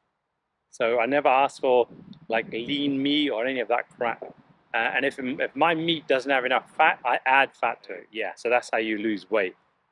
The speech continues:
Um, so that's been my weight loss journey.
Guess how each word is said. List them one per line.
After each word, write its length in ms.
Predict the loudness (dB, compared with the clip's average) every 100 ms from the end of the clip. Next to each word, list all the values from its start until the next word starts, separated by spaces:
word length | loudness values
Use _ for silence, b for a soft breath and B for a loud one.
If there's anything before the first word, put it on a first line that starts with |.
| _
Um, 500 | -10 -6 -6 -8 -14 _ _
so 120 | -4
that's 220 | 2 0
been 340 | 0 -2 0 0
my 300 | 2 2 4
weight 220 | 2 0
loss 180 | -4 -4
journey. 300 | -4 -4